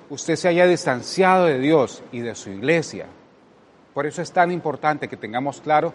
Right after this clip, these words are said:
qué es realmente el bautismo, pero de acuerdo a Jesús y a sus apóstoles, de acuerdo a las Escrituras, si lo quiere llamar así. Ahora, como vimos la semana pasada,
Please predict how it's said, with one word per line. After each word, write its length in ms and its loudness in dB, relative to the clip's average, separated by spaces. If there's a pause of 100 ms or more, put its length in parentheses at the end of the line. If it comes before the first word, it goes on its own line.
(340)
qué 480 2
es 60 0
realmente 800 0
el 140 -10
bautismo, 540 -10 (380)
pero 220 -4
de 100 -4
acuerdo 440 4
a 40 2
Jesús 600 -4 (340)
y 60 -12
a 60 -14
sus 160 -16
apóstoles, 600 0 (260)
de 100 -4
acuerdo 320 2
a 40 4
las 160 2
Escrituras, 560 0
si 60 -8
lo 120 -8
quiere 180 -8
llamar 260 0
así. 280 0 (1700)
Ahora, 260 6 (360)
como 200 -4
vimos 200 2
la 80 4
semana 280 0
pasada, 460 6